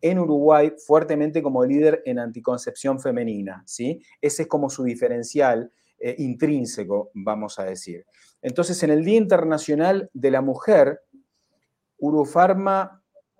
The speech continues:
eh, hace como una especie como de toma de judo, ¿no? Y invierte los, lo-, los,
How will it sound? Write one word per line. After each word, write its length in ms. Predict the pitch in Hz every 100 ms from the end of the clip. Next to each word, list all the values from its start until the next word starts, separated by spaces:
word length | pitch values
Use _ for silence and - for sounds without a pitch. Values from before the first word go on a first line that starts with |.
| _
eh, 500 | 139 127 127 123 127 _ _ _ _ _ _ _ _ _ _ _ _ 139 - _
hace 280 | 196 202 214
como 180 | 175 220
una 80 |
especie 400 | 196 - 226 226
como 220 | 196 156 147
de 100 | 139
toma 380 | 202 220 202 -
de 260 | 131 139
judo, 380 | 165 151 123 123
¿no? 280 | 151 196 196 _ _ _
Y 240 | - - _ _ _ _ _ _ _ _
invierte 680 | 156 151 165 262 277 - 170
los, 320 | 156 139 -
lo-, 240 | - 143 135
los, 380 | 139 135 -